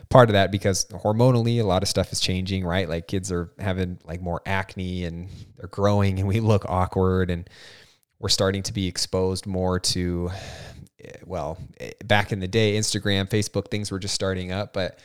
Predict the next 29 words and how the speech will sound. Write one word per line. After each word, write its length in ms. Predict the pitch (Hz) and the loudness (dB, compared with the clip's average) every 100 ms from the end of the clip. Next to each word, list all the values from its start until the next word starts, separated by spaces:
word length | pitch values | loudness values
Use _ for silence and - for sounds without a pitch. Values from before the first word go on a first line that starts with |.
| - _ _ _ _ _ _ | -20 _ _ _ _ _ _
especially 380 | - 117 110 98 | -2 0 2 0
people 300 | - 117 98 | 0 0 0
today, 460 | - 95 95 101 98 | -2 -2 4 4 2
like, 320 | 87 87 - | -2 -6 -6
being 200 | 104 101 | -6 -4
exposed 460 | 90 - 101 98 - | -4 -2 0 0 0
to 60 | |
social 320 | - 95 92 | 0 0 0
media 260 | 92 95 95 | 0 0 0
and 80 | 90 | -2
playing 240 | 92 92 | -4 -4
that 120 | 90 | -6
comparison 460 | - 87 95 92 95 | -6 -2 0 0 0
game 200 | 92 90 | -2 -2
to 120 | - | -2
kids 380 | - - 98 - - | -2 0 0 -2 0
that 120 | 90 | 2
are 180 | 85 - | 2 4
older 280 | 123 110 92 | 6 8 6
than 160 | 87 | 4
you 200 | 87 87 | 0 -2
or 240 | 87 87 87 | 0 0 0
to 600 | - 98 92 92 95 98 - - _ | -2 -2 -2 -2 -4 -6 -12 -20 _
social 400 | - - 107 113 | -10 -4 -2 0
media 320 | 117 113 98 | 0 2 0
influencers 800 | 95 90 90 85 85 82 85 90 95 | -2 -4 -4 -4 -2 -2 -2 -4 -4
or 260 | 92 90 | -2 0
celebrities 800 | 90 - 110 117 113 98 90 87 | 0 0 2 2 2 0 -2 -4
or 420 | 92 92 92 90 | -4 -2 -2 -2